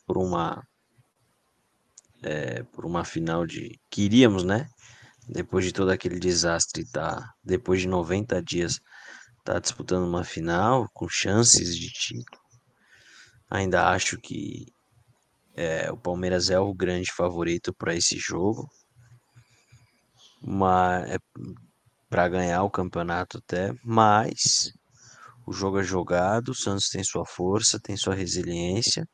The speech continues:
Eu espero que bata campeão pra segundo eu chegar aqui rouco e comemorar aí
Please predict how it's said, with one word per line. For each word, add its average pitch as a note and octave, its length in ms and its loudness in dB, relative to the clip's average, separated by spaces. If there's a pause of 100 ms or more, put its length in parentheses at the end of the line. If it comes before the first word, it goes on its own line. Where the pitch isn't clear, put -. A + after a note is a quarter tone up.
(640)
Eu A2+ 80 0
espero G#2 320 4
que A2+ 100 -6
bata G#2 300 4
campeão F#2+ 520 -2
pra G#2+ 120 -2
segundo G2 440 2
eu F#2+ 40 0
chegar F2+ 300 0
aqui F#2 240 -4
rouco F2+ 440 -2 (1900)
e - 340 -6
comemorar F2 600 2
aí D#2 180 0